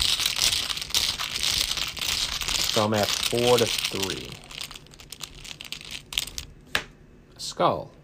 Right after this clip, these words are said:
minus one. It is not haunted. So, cleared out. Last action.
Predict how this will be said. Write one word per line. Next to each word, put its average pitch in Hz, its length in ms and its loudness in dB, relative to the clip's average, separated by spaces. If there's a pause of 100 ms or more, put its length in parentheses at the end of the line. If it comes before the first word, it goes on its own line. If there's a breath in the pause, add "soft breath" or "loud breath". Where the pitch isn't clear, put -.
minus 120 300 -4
one. - 240 -6 (400)
It - 160 2
is 92 160 -8
not 113 220 0
haunted. 71 400 -8 (1080 loud breath)
So, - 320 -10 (140)
cleared 110 360 2
out. 78 260 -2 (360)
Last 143 380 2
action. 139 480 0